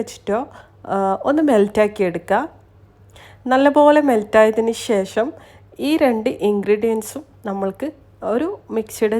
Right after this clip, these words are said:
ജാറിൽ നല്ലപോലെ അരച്ചെടുക്കുക ചെയ്യുന്നത്. അപ്പോൾ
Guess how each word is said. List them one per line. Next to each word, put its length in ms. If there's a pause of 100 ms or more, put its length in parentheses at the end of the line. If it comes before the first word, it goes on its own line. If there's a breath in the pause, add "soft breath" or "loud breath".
ജാറിൽ 400 (640 soft breath)
നല്ലപോലെ 720 (220)
അരച്ചെടുക്കുക 680 (100)
ചെയ്യുന്നത്. 420 (1300)
അപ്പോൾ 180